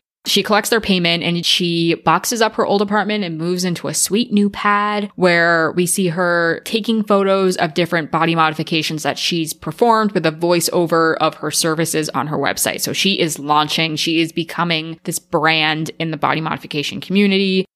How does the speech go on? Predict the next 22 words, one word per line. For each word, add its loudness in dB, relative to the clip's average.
And 0
we 6
see, 2
like, 2
a 2
nice -2
little 0
collection -2
of -2
people, 2
like, 0
people -2
with -2
their 2
tongue 2
splits, -2
people 0
with 2
implants, 0
people -2
with -2
amputations. 0